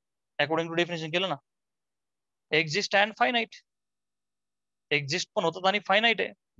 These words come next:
नाही तर मग इंडिटर्मिनेट form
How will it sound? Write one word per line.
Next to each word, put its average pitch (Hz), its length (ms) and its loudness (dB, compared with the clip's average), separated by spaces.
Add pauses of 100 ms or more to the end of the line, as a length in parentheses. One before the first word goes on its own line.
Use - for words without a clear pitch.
(2500)
नाही 160 160 4
तर 190 80 2
मग 208 60 6
इंडिटर्मिनेट 214 640 2
form 185 320 4